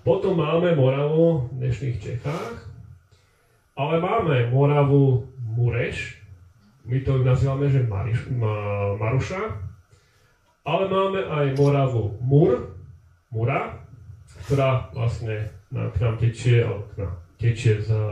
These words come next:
Rakúska cez Slovinsko a Chorvátsko. A je taktiež známe, že arabskí historici nazývali Moravou aj Dunaj.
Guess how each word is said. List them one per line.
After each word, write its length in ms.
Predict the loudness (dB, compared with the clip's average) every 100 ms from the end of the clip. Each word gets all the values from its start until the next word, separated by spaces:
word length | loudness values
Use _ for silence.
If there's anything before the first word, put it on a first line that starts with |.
| -2 -2
Rakúska 600 | -2 2 0 0 -2 -2
cez 360 | -2 -6 -6 -8
Slovinsko 720 | -6 -2 0 2 0 -2 0 0 0
a 40 | -2
Chorvátsko. 500 | 0 0 0 -6 -8 -8 -10 -20 _ _ _ _ _ _ _ -20 -20 _ _ _ _ _ _ -2
A 400 | 0 0 -2 -8 _ _ _ _ -2
je 80 | 0
taktiež 400 | 0 -2 -2 0
známe, 320 | 2 4 4
že 160 | 4
arabskí 880 | 0 -2 0 -2 -2 0 2 0 -2 -8 -6
historici 880 | -6 -4 -8 -8 -8 -6 -6 -4 0
nazývali 1040 | 2 2 2 2 2 2 0 2 0 0 -6 -18 _ _ _ -6
Moravou 560 | 2 4 4 4 4 2
aj 100 | -2 -2
Dunaj. 400 | 0 0 2 -4